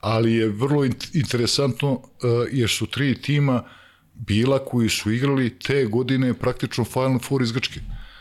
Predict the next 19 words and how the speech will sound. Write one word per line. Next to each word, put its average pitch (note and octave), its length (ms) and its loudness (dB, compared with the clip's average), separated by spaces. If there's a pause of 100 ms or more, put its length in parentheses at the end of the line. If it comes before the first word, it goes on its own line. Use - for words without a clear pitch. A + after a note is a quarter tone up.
(180)
Olympiakos, F#2+ 600 0
Panathinaikos A2+ 680 0
i C3 80 2
aek. G#2+ 260 0 (540)
Sa - 260 0
Dudom G#2+ 460 2
Ivkovićem, C3 640 0 (200)
sa, G2+ 600 0 (640)
e, F#2+ 40 -12 (1120)
Joanidisom G#2 920 0 (540)
u, G2+ 400 -2
u, F#2+ 420 -2
u, F2+ 400 -6
u G2+ 240 0
aeku D3+ 500 0 (680)
i C3 440 0
sa C3+ 400 0
Željkom A#2+ 500 0
Pavičevićem A#2 880 0